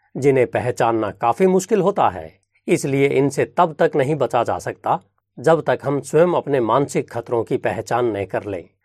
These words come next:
इस चैप्टर में हमने जिस तीसरे टॉपिक पर बात की थी, वह था सेफगार्ड, यानी हम अपने ट्रेडिंग करियर के इंटरनल और एक्सटर्नल एनवायरनमेंट को कंट्रोल और बैलेंस कैसे रखें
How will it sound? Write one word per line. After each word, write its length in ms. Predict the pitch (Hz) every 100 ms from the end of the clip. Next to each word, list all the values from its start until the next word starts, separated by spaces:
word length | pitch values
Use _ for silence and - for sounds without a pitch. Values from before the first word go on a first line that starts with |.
| _ _
इस 200 | 233 202
चैप्टर 360 | - 131 - 165
में 160 | 165
हमने 400 | 110 101 98 87 - _ _ _ -
जिस 280 | 190 190
तीसरे 340 | - 214 196 214
टॉपिक 360 | 156 135 151
पर 120 | - 147
बात 260 | 101 92
की 160 | - 202
थी, 220 | 185 120 - _ _ _
वह 240 | 151 143 185
था 200 | 190 147
सेफगार्ड, 760 | 151 - 131 - 110 92 82 92 _ _ _ -
यानी 300 | - 175 208
हम 200 | 170 208
अपने 260 | 170 190
ट्रेडिंग 380 | 180 143 143 202
करियर 360 | - 120 104 127
के 200 | - 92 87 - _ _ -
इंटरनल 580 | 160 151 117 95 85 76 _ _ _
और 160 | - 170
एक्सटर्नल 760 | - 196 - - 147 127 151 -
एनवायरनमेंट 640 | 131 135 156 139 127 107
को 120 | -
कंट्रोल 500 | - 117 135 156 185
और 120 | 147
बैलेंस 420 | 98 107 107 147
कैसे 300 | - 127 -
रखें 460 | 120 101 - 98 90